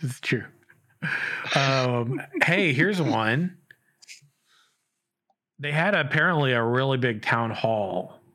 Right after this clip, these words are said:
at, at the studios, which it sounds like they're vibing, like, really good right now. And I'm gonna pause this 'cause we're gonna talk about this. It sounds like they're vibing super good over there at the studio, man.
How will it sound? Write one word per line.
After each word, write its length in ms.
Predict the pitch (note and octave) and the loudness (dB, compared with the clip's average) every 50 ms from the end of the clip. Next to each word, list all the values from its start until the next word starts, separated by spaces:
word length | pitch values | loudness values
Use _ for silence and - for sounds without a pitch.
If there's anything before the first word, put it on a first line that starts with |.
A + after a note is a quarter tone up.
| _ _ _ _ - | _ _ _ _ -6
at, 340 | A2+ G#2+ G2+ G2 G2 - - - | -4 -4 -2 -4 -6 -8 -8 -4
at 180 | - A2 G#2+ - | -2 -2 -2 -2
the 80 | - G#2 | -4 -8
studios, 760 | - - - A2 G#2 G2+ G2+ F#2+ F#2 F2+ F#2 F#2 - - - - _ _ _ _ - - _ | -6 -4 -2 -2 -2 0 -2 -2 -2 -4 -4 -6 -8 -12 -20 -20 _ _ _ _ -20 -14 _
which 220 | - C3+ C3 - F3 | -6 -4 -2 -2 -2
it 80 | C#3+ | -2
sounds 340 | - - F#3 F#3+ G#3+ G#3 D#3 | 0 0 0 2 2 2 2
like 160 | C#3 B2+ G2+ | 0 0 2
they're 160 | - A#2 A2 G2+ | 0 0 0 0
vibing, 420 | G#2+ G#2 G2+ G2 F#2+ F#2+ F#2 F#2+ F#2 | 0 0 0 0 -2 -2 -4 -4 -4
like, 180 | F2 F2 - - | -6 -6 -4 -4
really 340 | F2+ F#2 F2+ F2 F2+ F2+ | -2 -2 -2 -2 -4 -4
good 260 | E2+ E2 F2+ F2+ F2+ E2 | -2 -2 -2 -2 -2 -2
right 240 | E2 E2+ F2 F2+ | -2 -2 -2 -2
now. 260 | F2 F2+ F2 E2+ E2+ E2+ | -2 -2 0 0 0 -2
And 80 | E2+ | -2
I'm 80 | F2+ F2+ | -4 -4
gonna 120 | E2 D#2+ | -4 -4
pause 320 | - - - F2 F2 - - | -4 -4 -4 -4 -4 -4 -4
this 160 | - - - | -8 -8 -6
'cause 140 | - F#2+ F#2 | -8 -8 -6
we're 60 | F#2+ | -4
gonna 100 | F#2 F#2 | -4 -2
talk 160 | - G2 - | -2 -4 -4
about 160 | - - - - | -6 -6 -6 -6
this. 180 | F#2+ F#2 - - - - - - - - - | -6 -8 -8 -12 -18 -16 -14 -12 -12 -12 -12
It 60 | - | -6
sounds 240 | - - E3+ F3+ D#3 | -2 0 0 2 2
like 120 | D3 B2+ - | 0 0 2
they're 200 | C3+ B2 B2 A2 | 2 2 2 2
vibing 380 | A2+ A2 G#2 F#2+ G2+ F#2+ F#2+ - | 2 0 0 0 -2 -6 -6 -6
super 400 | - - A2+ G#2 G2+ - G2 F#2 | -6 -4 -4 -2 0 -2 -2 -2
good 200 | F#2+ F#2 F2+ F#2 | -2 -2 -2 -4
over 220 | F2+ F2+ F2+ F#2 | -4 -4 -4 -4
there 180 | F2+ F#2 F#2 F#2 | -4 -4 -4 -4
at 80 | F2+ | -4
the 100 | - F#2 | -6 -6
studio, 440 | - - - G2 F#2+ F#2 F#2 F2+ F2+ | -6 -4 -4 -4 -2 -2 -4 -4 -4
man. 440 | F2+ F2+ F2 - F2+ F2 F2+ F#2 | -4 -4 -2 -2 -2 -2 -4 -8